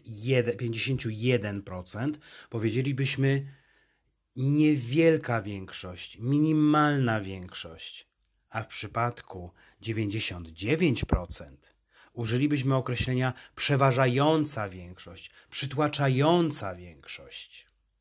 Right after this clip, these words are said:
żeby pokazać właśnie tą różnicę. Fotel,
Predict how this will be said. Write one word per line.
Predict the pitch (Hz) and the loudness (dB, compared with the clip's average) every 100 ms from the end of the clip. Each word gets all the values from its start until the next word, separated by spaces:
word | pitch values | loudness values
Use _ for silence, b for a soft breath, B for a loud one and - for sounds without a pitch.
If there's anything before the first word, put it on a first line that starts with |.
| _ _ _ _ _ _ _ _ _ _ _ _ b b b | _ _ _ _ _ _ _ _ _ _ _ _ b b b
żeby | 117 131 147 | -2 0 0
pokazać | 143 131 139 139 135 107 | 0 0 2 2 0 0
właśnie | 127 117 - 123 | -2 -2 -4 -6
tą | - 117 117 117 117 b b b b | -4 -2 -2 -4 -8 b b b b
różnicę. | 123 131 113 127 131 - 104 87 - _ _ _ _ _ _ _ _ _ _ _ _ _ _ | 0 2 2 2 2 0 -6 -8 -20 _ _ _ _ _ _ _ _ _ _ _ _ _ _
Fotel, | - - 131 123 - 117 101 | -16 0 4 4 2 -6 -6